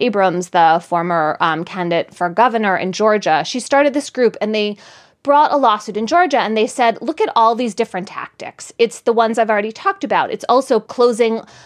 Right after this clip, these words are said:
a lot of polls, especially in cities where Black people vote." I-, it's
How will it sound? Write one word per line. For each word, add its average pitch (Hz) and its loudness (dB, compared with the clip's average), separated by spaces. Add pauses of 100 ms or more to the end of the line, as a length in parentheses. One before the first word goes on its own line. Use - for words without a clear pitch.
(160)
a 196 0
lot 208 4
of 208 -10
polls, 233 0
especially 208 -4
in 202 -4
cities 196 -6
where 202 -2
Black 294 0
people 208 -4
vote." 165 -6 (440)
I-, 233 -8
it's 302 -2